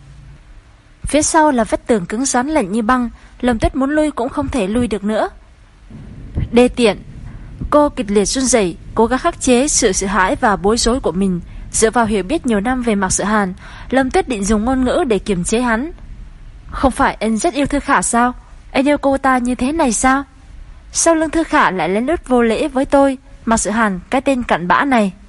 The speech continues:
Rốt cục, Mạc Sự Hàn cũng xác định được Lâm Tuyết căn bản không vì sự đụng chạm của mình mà cảm thấy mê loạn vui sướng, ngược lại,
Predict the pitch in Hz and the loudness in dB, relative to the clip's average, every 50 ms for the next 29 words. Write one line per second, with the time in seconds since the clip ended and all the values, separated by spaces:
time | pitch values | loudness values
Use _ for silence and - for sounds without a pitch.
0 | - - - - - - - - - - - - - - - - - - - - | -20 -20 -20 -20 -20 -20 -20 -20 -20 -20 -20 -20 -20 -20 -20 -20 -20 -20 -20 -20
1 | - - - - 359 381 370 - 320 247 196 - - - - - - - 247 247 | -16 -8 -2 0 2 2 2 2 0 0 -2 -4 -14 -20 -20 -10 -2 0 0 2
2 | - 226 233 247 240 226 208 - - 226 294 302 - 381 370 302 277 240 214 226 | 2 0 0 0 0 0 0 0 0 0 0 2 0 0 0 0 -2 -2 0 0
3 | 233 214 190 - 247 269 269 262 - 349 - - 320 320 311 285 247 180 185 - | 0 0 0 0 0 0 0 0 0 -2 0 0 0 0 2 2 2 2 0 -2
4 | - 302 294 269 254 254 220 196 - - 202 175 202 185 196 - 220 - 170 - | -2 -2 -2 0 0 0 0 0 0 -2 -2 -2 -2 -4 -2 0 -2 -2 -2 -2
5 | 190 185 208 214 196 190 185 196 196 190 - 180 - - - 202 220 240 262 269 | -2 0 0 0 -2 -2 -2 -2 -2 -2 -2 -4 -4 -2 -2 -2 -2 0 0 0
6 | 262 262 254 220 - 190 202 247 226 - - 226 202 208 277 370 - - - - | 2 2 2 0 0 0 -2 -2 -2 -2 0 0 0 0 -2 -6 -12 -18 -20 -16
7 | - - 247 240 247 247 247 233 190 - | -6 -4 -4 -2 0 2 2 2 0 -2